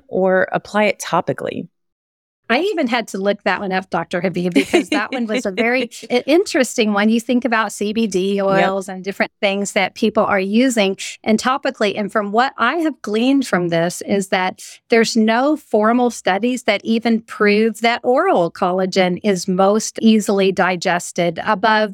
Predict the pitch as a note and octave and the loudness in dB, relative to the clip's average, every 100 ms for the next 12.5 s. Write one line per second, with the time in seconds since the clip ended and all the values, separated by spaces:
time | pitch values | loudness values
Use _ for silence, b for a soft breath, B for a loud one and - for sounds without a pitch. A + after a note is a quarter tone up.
0 | G#3 G3+ F3+ F3+ G#3 - C#4 D4+ - D#3+ | -4 -2 -2 -4 -4 0 0 0 -4 -2
1 | D3+ D#3 - - A#3+ C4+ D#4+ A#3+ G#3 - | -4 -6 -8 -4 -2 -2 -2 0 0 -2
2 | G#3+ A3 - A3 - C4+ C4+ B3+ A3 - | -6 -2 0 0 0 0 0 2 0 0
3 | E3+ F3+ A#3+ A3+ B3 B3 C4 A3+ G3 F#3 | -2 0 0 0 2 2 2 2 0 0
4 | - G3+ G#3 A#3+ B3+ B3+ B3+ - F#3+ G#3+ | -2 -6 -2 0 2 0 -2 -6 0 2
5 | G3+ F#3+ G#3+ G3+ G#3+ G3+ G3 F#3 F3+ F3+ | 2 0 0 0 0 -4 -6 -2 -4 -4
6 | - F3 F3 - D3 - _ _ _ G3+ | -8 -4 -4 -4 -10 -18 _ _ _ 0
7 | G3 - G#3 G3+ F#3+ G#3 A#3+ A#3+ - G#3 | 0 2 0 0 0 -2 0 -4 0 2
8 | A3+ D4+ D4+ G#3 F#3+ F#3 F#3 F3+ - F#3 | 4 4 4 2 0 0 0 -2 -2 -2
9 | F3 E3+ F#3+ A3+ G3+ F3 E3+ - F3+ - | -4 -2 2 4 4 0 -4 0 0 2
10 | G3+ - G#3 G3 F3+ G3+ - G3 F3+ - | 0 0 -2 0 0 -2 0 0 -2 -4
11 | - - G3+ G3+ F#3+ G3 F3+ E3 - - | -10 -2 -2 0 -2 0 0 -2 -6 -4
12 | F3 - F3 D3+ | -4 -4 -8 -10